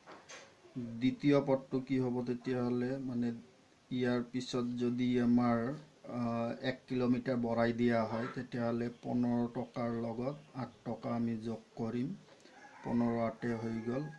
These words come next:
তেইছ। তৃতীয় পদ কি হ'ব? তৃতীয় পদ হ'ব, আহ, তেইছৰ লগত আৰু আঠ টকা যোগ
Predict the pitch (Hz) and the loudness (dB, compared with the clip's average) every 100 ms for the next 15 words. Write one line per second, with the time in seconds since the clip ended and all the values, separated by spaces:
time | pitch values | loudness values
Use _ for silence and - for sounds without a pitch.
0 | - - 120 113 117 151 - - - - | -10 0 2 4 0 -4 -10 -18 -20 -20
1 | - - - - _ _ _ - 131 - | -20 -20 -20 -20 _ _ _ -4 -4 0
2 | 135 131 127 123 123 120 - - 123 120 | 2 4 2 0 -2 -2 -4 -4 0 0
3 | 113 120 135 160 - - _ _ _ - | 0 -4 -6 -8 -18 -20 _ _ _ -12
4 | 131 120 - 123 120 120 117 - 120 117 | -8 -8 -6 -2 0 0 -2 -4 -4 -2
5 | 117 120 123 120 113 117 113 113 - - | -2 -4 -6 -8 -6 -4 -4 -4 -6 -12
6 | - - - - 120 117 113 117 117 113 | -20 -20 -20 -10 -6 -2 0 0 0 0
7 | 113 117 - _ - - - - - 147 | -2 -6 -12 _ -20 -20 -20 -10 4 6
8 | 147 147 151 151 151 147 139 143 147 147 | 6 2 2 4 6 4 6 4 4 0
9 | - _ _ - 127 123 127 135 143 139 | -16 _ _ -2 0 2 4 4 2 0
10 | 127 120 - 123 - 120 117 117 | -4 -4 -6 -6 -2 -2 0 -4